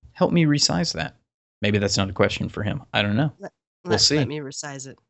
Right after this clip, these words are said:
Speaker 2: That w-, that sounds like user interface to me.
Speaker 1: Let me resize it.
Speaker 2: <laughs> Let me resize it.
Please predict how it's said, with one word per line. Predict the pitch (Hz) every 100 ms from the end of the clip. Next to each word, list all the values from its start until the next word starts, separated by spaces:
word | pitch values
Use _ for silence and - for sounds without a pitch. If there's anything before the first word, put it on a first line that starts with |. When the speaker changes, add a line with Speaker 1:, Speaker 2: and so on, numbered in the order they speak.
| _
Speaker 2:
That | 226
w-, | 277 -
that | 240
sounds | 240 262 311
like | 285
user | 202 165 160
interface | 151 151 139 -
to | 143
me. | 143 202
Speaker 1:
Let | 98 110 -
me | 107 98
resize | 95 92 - - 73 -
it. | - - - 254 285 -
Speaker 2:
<laughs> |
Let | 226 240
me | 240 233
resize | 226 - 226 208
it. | 180